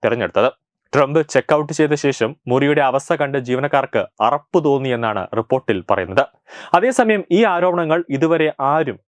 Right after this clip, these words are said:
ഔദ്യോഗികമായി സ്ഥിരീകരിച്ചിട്ടില്ല. ബക്കിംഗ്ഹാം പാലസ് ഇക്കാര്യത്തിൽ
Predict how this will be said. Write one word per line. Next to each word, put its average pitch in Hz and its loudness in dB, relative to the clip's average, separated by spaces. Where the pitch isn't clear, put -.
ഔദ്യോഗികമായി 139 0
സ്ഥിരീകരിച്ചിട്ടില്ല. 113 -2
ബക്കിംഗ്ഹാം 147 0
പാലസ് 143 0
ഇക്കാര്യത്തിൽ 135 0